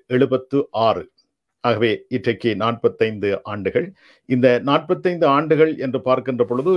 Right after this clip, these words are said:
என்னுடைய வாழ்க்கை அந்த ஒலிவாங்கியோடு தான் மிக நீண்ட காலம் பயணித்திருக்கின்றது. ஆகவே, என்னை பார்க்கின்றவர்கள், என்னை சந்திக்கின்றவர்கள் எல்லோருக்குமே என்னை ஓர் அறிவிப்பாளனாக,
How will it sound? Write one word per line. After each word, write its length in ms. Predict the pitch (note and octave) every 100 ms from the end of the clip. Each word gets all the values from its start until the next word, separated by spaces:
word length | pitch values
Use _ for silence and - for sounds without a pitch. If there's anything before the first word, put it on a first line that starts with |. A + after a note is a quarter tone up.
| C3+
என்னுடைய 400 | A#2+ A#2 A#2 G#2+
வாழ்க்கை 540 | A2 C#3+ E3 D#3 E3+ D#3+ -
அந்த 260 | A#2+ A2+ A2 G2 _ _ -
ஒலிவாங்கியோடு 880 | C3+ G3 E3+ D#3+ D3 B2+ C3 B2 A2+
தான் 280 | B2+ E3 B2+ - _ _ -
மிக 180 | B2 D#3+ D#3+ - _
நீண்ட 340 | G#2 C#3 C3+ B2+
காலம் 340 | A2+ A2 C3+ B2+
பயணித்திருக்கின்றது. 800 | A2+ A2+ G2 G2+ - F#2 F#2+ C#3+
ஆகவே, 380 | B2 - G#2 A#2+ C3 -
என்னை 280 | G#2+ G#2+ G2+ -
பார்க்கின்றவர்கள், 680 | A#2+ B2 - G#2+ G#2+ G2 C3
என்னை 280 | C#3+ A#2+ G#2+
சந்திக்கின்றவர்கள் 840 | A2+ A2+ A2 - G2+ G2 G2+ C3+ D#3+ _ _ _
எல்லோருக்குமே 720 | A2 C#3+ E3+ D#3+ D3+ A#2+ A2 F#3+ - _ _ -
என்னை 320 | A2 A2+ B2 C3+ _ _ _ -
ஓர் 280 | A#2+ C#3 C#3+ _ _ _ -
அறிவிப்பாளனாக, 800 | B2+ C#3+ C#3 - A2 G#2+ F#2+ F#2+